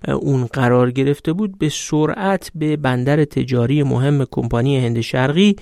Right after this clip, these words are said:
و یه مرکز تجاری و منطقه آزاد تبدیل شد که پس از فروپاشی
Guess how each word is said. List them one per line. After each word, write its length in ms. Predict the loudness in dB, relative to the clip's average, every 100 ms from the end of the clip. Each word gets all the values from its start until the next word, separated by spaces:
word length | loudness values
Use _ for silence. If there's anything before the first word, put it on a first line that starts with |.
| -8 -20 -20 4
و 220 | 8 8
یه 140 | 8 4
مرکز 540 | 2 0 -2 -2 -2
تجاری 540 | -4 -4 -2 0 2
و 80 | 2
منطقه 400 | 0 -2 -2 -2
آزاد 440 | -2 -2 2 0 2
تبدیل 320 | -2 -2 -4
شد 280 | -4 -2 -2
که 340 | 0 0 0 -4 -16 -20 -20 -6
پس 280 | 2 4 4
از 240 | 2 0 -2
فروپاشی 760 | -2 2 2 2 0 0 -2